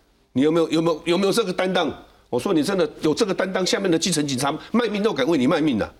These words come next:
你叫我回去再当警察，我前脚回去，我再回去当警察，我都愿意的。可是你没有啊，你没有办法保护到老百姓，没有办法保护到警察，你只是在这边喊，喊，喊，喊，喊，你就警政署喊了那么多东西之后，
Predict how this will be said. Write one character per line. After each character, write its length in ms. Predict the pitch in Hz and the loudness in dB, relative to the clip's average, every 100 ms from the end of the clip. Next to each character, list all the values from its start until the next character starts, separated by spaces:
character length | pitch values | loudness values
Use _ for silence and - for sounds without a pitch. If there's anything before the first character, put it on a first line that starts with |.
| - | -4
你 100 | 123 | 0
叫 100 | - | 2
我 80 | 147 | 2
回 80 | |
去 140 | 165 208 | 2 2
再 100 | 196 - | 0 -4
当 160 | - 208 180 - | -4 -4 -4 -6
警 140 | 139 | -4
察， 160 | 127 117 - | -2 -4 -4
我 120 | 151 | -2
前 240 | 139 - - | -2 -2 0
脚 120 | 143 | 2
回 100 | 143 | 2
去， 80 | 170 | 2
我 100 | 139 | 0
再 80 | |
回 140 | - 135 | 0 -2
去 80 | 151 | 0
当 160 | 165 | -2
警 100 | 127 | -2
察， 60 | 110 | 0
我 60 | |
都 120 | 131 147 | 0 2
愿 160 | 143 | 2
意 80 | 127 | 0
的。 100 | 87 - - - _ | -2 -10 -20 -20 _
可 100 | 180 | -2
是 140 | 196 277 | 2 2
你 100 | 123 | 2
没 200 | 107 139 | 2 2
有 120 | 98 | 0
啊， 60 | 107 | 0
你 60 | |
没 80 | 196 | 0
有 60 | 262 | 2
办 140 | 285 | 0
法 80 | 202 | -2
保 160 | - | -2
护 140 | 110 196 | -2 0
到 120 | 180 | 0
老 120 | 123 | 0
百 100 | - | 0
姓， 140 | - 175 | 0 0
没 60 | |
有 60 | 202 | 2
办 100 | 254 | 0
法 80 | 175 | 0
保 120 | 139 | 0
护 60 | 185 | 0
到 80 | |
警 160 | 202 123 | 0 -2
察， 240 | 107 117 - - - | -2 -4 -6 -20 -4
你 120 | 160 | 0
只 140 | 170 170 | 0 0
是 140 | 254 | 0
在 160 | 233 240 | 2 2
这 120 | 247 | 2
边 180 | 247 262 233 | 4 2 2
喊， 200 | - - | -4 -4
喊， 160 | - - | -2 -2
喊， 100 | - | 0
喊， 160 | 135 127 | -2 -2
喊， 200 | 131 113 - - - | -4 -6 -10 -14 0
你 160 | 147 | 0
就 200 | 156 269 214 - | 2 0 -2 -6
警 120 | - 151 | -4 0
政 140 | 240 | 0
署 240 | 160 143 127 - - | 2 0 -2 -10 -6
喊 180 | - 160 | -4 0
了 80 | 185 | 0
那 80 | 240 | 2
么 100 | 214 | 2
多 160 | 240 | 2
东 100 | 240 | 2
西 140 | 226 240 | 2 2
之 120 | 247 | 2
后， 260 | 254 - | 2 0